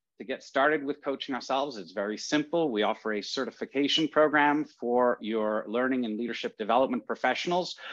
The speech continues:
to get started. And we have a catalog of almost a hundred peer learning discussion guides that they can then use to run peer learning groups for all sorts of, uh, different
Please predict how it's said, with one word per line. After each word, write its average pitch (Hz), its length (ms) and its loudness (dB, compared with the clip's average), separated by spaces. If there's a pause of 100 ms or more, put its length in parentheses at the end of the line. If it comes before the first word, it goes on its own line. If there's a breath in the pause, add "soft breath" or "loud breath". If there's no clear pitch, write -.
(140 loud breath)
to 127 100 -4
get 123 220 0
started. 147 580 4
And 117 200 -2
we 117 100 -4
have 110 140 -2
a - 40 -6
catalog 151 640 0
of 117 120 -8
almost 113 380 -6
a 117 40 -8
hundred 147 460 -4 (340)
peer 135 160 0
learning 117 300 -4
discussion 139 560 -4
guides 156 380 4
that 117 140 -6
they 117 120 -4
can 107 200 -8
then 120 220 0
use 143 480 2 (360 loud breath)
to 135 120 -4
run 120 320 0 (260)
peer 135 160 -2
learning 135 340 -2
groups 143 440 -6 (320 loud breath)
for 120 240 -6 (220)
all 151 240 6
sorts 123 440 -6
of, 117 220 -4 (140)
uh, 107 320 -2 (120)
different 113 480 -4